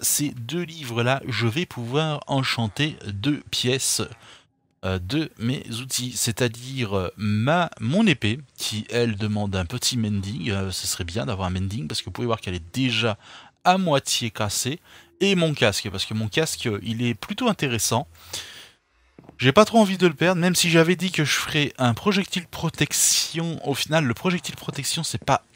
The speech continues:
essentiel, essentiel, hein, les mobs ne font pas si mal que ça. Hein, ça, ça passe à partir du moment où c'est qu'on a un bouclier, il n'y a pas trop de soucis.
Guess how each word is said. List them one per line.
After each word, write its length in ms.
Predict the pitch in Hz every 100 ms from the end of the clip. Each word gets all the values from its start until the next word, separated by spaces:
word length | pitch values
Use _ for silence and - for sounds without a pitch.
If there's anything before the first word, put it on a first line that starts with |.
| -
essentiel, 720 | 139 147 - 143 127 - 131 117
essentiel, 680 | 104 110 101 - 120 120
hein, 120 | 104
les 160 | 95 87
mobs 340 | 90 113 107
ne 80 | 92
font 180 | - 92
pas 180 | - -
si 260 | - 104
mal 260 | 101 98 95
que 140 | 107
ça. 280 | 95 - 143 - - - - - - - -
Hein, 240 | 90 104
ça, 160 | 104 - -
ça 180 | - -
passe 280 | 95 95 -
à 40 | 92
partir 280 | 92 -
du 120 | 95 104
moment 140 | 110
où 20 |
c'est 120 | 107
qu'on 160 | - 98
a 60 | 98
un 80 |
bouclier, 400 | 107 120 117 127
il 40 | 123
n'y 60 |
a 60 | 87
pas 200 | - 123
trop 200 | - 131
de 60 | -
soucis. 380 | 107 - 151